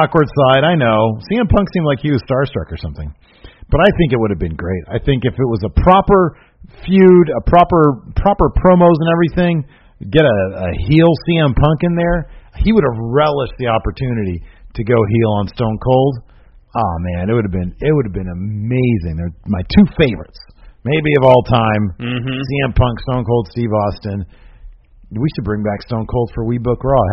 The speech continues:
Speaker 1: Have him
Speaker 2: No,
Speaker 1: feud
Speaker 2: he,
Speaker 1: against
Speaker 2: he's
Speaker 1: Punk.
Speaker 2: like fifteen years out of being in the ring, man.
Speaker 1: Well, it's
Speaker 2: Ring
Speaker 1: a
Speaker 2: rust.
Speaker 1: video game.
Speaker 2: He's in his fifties, I believe.
Speaker 1: What?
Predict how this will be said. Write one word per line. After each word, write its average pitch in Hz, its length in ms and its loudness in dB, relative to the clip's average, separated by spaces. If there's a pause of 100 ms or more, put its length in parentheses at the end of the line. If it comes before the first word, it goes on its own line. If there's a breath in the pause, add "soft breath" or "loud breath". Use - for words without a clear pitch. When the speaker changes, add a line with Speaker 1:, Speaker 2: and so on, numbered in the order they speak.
Speaker 1:
Have 87 80 -4
him 113 160 0
Speaker 2:
No, 156 80 -8
Speaker 1:
feud 117 160 0
Speaker 2:
he, 110 80 -2
Speaker 1:
against 113 200 -4
Speaker 2:
he's 120 40 -10
Speaker 1:
Punk. 123 200 0 (120)
Speaker 2:
like 104 160 -14
fifteen 139 320 -8
years 135 240 -4
out 135 160 0
of 120 80 -8
being 143 160 -4
in 139 80 -6
the 139 80 -6
ring, 147 240 -4
man. 127 320 -4
Speaker 1:
Well, 127 240 -2
it's 139 80 2
Speaker 2:
Ring 185 80 2
Speaker 1:
a 151 80 0
Speaker 2:
rust. 131 160 6
Speaker 1:
video 170 140 6 (100)
game. 139 320 2
Speaker 2:
He's 156 80 -6
in 175 80 -4
his 165 160 -8
fifties, 160 400 0
I 110 80 0
believe. 160 160 6
Speaker 1:
What? 185 240 6